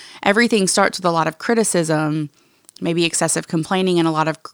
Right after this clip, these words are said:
criticalness towards the other person. That can turn into contempt, which is really the meanness level, eye rolling, sarcasm, name calling, those types of things.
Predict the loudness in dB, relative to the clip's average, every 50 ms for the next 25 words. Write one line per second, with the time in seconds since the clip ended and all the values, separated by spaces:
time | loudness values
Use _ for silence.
0 | _ _ _ -12 -6 -2 -2 0 0 -2 -2 -2 -2 0 0 0 -2 -2 -4 -6
1 | -4 -2 -2 -2 -2 -2 -4 -2 0 0 0 0 0 0 0 0 0 0 0 -2
2 | -4 -4 -2 -2 -2 -2 -2 -4 -6 -6 -4 -4 -4 -4 -2 0 0 0 0 -2
3 | -6 -8 -6 -6 -4 -4 -2 -2 -2 -4 -4 -6 -4 -4 -4 -2 -2 -2 -2 -2
4 | -2 0 0 2 2 2 2 0 -2 -4 -6 -6 -6 -6 -6 -4 -6 -6 -6 -6
5 | -10 -12 -18 -20 -20 -20 -8 -2 0 0 2 2 0 -2 -2 -4 -4 -4 -4 -4
6 | -4 -2 0 -2 -2 -2 -2 -4 -2 -2 -2 -4 -4 -2 -2 0 0 0 0 -2
7 | -2 -2 -2 -2 -2 -2 -4 -4 -2 -2 -2 -4 -4 -4 -4 -6 -6 -8 -12 -10
8 | -8 -8 -8 -6 -6 -6 -6 -8 -10 -12